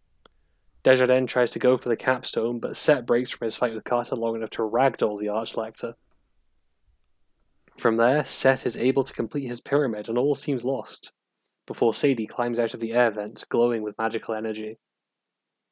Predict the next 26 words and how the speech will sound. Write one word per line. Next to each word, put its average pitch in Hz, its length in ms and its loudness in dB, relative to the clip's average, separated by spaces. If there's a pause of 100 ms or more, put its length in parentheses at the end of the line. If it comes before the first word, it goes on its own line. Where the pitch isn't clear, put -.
(640)
Chapter 196 220 2
thirty-nine, 135 760 0
Sadie. 113 580 0 (380)
Zia 143 280 4
tells 123 300 2
me 113 100 0
a 110 60 2
secret. - 640 -2 (720)
We 131 100 0
rewind 135 460 6
to 123 80 -4
the 117 60 -2
start 123 320 0
of 117 60 -6
the 113 80 2
fight, - 520 -6
where 110 100 -2
Sadie 139 400 0
is 110 100 -4
trying 110 240 -8
to 113 100 -4
tend 120 320 -2
to 123 100 -4
Amos 110 380 -2
and 107 100 -4
Zia. 110 340 -4